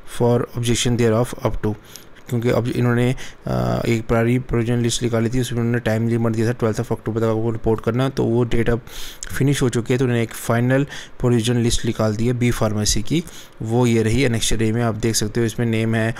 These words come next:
father's name है, percentage है उस student की, अ, remarks में टी कैटेगरी है, I think, और रैंक उसका mention किया गया है। तो अब हम इसमें देख लेते हैं कि number of candidates कितने हैं। तो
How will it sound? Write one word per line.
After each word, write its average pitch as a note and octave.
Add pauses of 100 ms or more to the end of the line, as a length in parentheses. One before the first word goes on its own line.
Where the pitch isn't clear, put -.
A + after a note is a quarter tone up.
(280)
father's A#2
name A2+
है, A#2
percentage A2+
है A#2
उस -
student G#2+
की, A#2+
अ, C3 (380)
remarks A2+
में A#2
टी A#2
कैटेगरी A2+
है, A2+
I G#2+
think, B2
और A#2
रैंक A2+
उसका A2+
mention A2
किया G#2
गया G#2+
है। A#2+ (1040)
तो A#2+
अब A2+
हम A2+
इसमें G#2+
देख A2
लेते A#2+
हैं B2+
कि A#2
number A2
of -
candidates A2
कितने A#2
हैं। D3 (840)
तो A#2